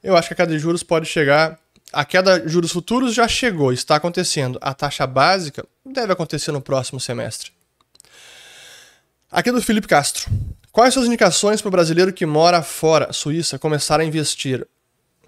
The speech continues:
Começar logo, pra ontem. É, busque corretoras que consigam acessar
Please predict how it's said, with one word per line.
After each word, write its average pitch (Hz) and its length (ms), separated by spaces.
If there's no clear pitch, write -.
Começar 240 340
logo, 190 480
pra 180 160
ontem. 220 540
É, 165 420
busque 220 560
corretoras 190 800
que 185 300
consigam 190 540
acessar 165 760